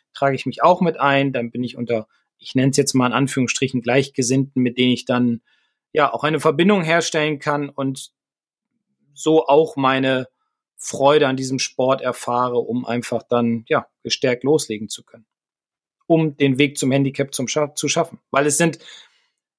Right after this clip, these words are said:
gar nicht so unbedingt immer viele technische, also schwungtechnische Gedanken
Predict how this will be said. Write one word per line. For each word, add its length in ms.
gar 180
nicht 200
so 120
unbedingt 360
immer 200
viele 380
technische, 720
also 260
schwungtechnische 920
Gedanken 800